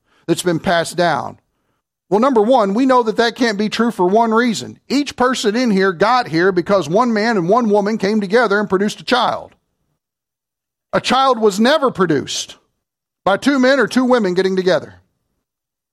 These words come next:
It's never happened. It will never happen. From a design viewpoint, it is impossible.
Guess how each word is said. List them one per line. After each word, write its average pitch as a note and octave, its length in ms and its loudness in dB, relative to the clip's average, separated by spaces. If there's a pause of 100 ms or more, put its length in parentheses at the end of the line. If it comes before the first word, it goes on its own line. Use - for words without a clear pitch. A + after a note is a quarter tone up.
It's G3+ 200 -2
never G#3+ 280 2
happened. D3+ 400 -4 (960)
It A#3 180 2
will F#3+ 560 0 (260)
never F3 520 -2 (340)
happen. D3+ 400 -4 (1300)
From B3 160 2
a G#3+ 60 0
design A3 680 0
viewpoint, G3 600 0
it A3 180 2
is F#3 460 0 (320)
impossible. - 800 -4